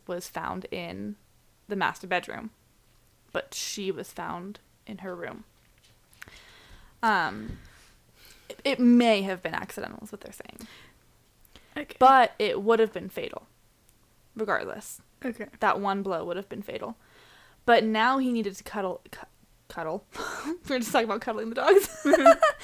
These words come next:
Speaker 1: Now he needed to cover up not only the murder of his wife, but now the murder of his daughter, too.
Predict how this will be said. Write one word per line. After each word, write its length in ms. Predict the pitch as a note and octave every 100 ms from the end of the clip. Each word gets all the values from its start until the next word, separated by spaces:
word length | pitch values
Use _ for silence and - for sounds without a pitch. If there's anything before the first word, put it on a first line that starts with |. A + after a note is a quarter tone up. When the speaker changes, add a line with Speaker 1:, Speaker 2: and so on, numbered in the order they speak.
| - - - -
Speaker 1:
Now 200 | C#4 C4
he 100 | D4
needed 220 | D#4 C#4+ B3
to 80 |
cover 320 | A#3 B3+ A3 G#3+
up 180 | G3
not 300 | A3+ A3 G#3+ -
only 500 | A#3+ C#4+ E4+ E4+ E4 - -
the 420 | A#3+ A3 G#3 G3
murder 280 | A3 A3+ G3+
of 60 | G3
his 140 | G3+
wife, 320 | F#3 E3 A3+ -
but 140 | A3+ G#3
now 540 | A#3 D#4 D#4 A#3 A3 -
the 80 |
murder 360 | G#3+ G#3 G3+ F#3+
of 100 | F#3
his 160 | F#3 F#3+
daughter, 280 | - -
too. 120 | -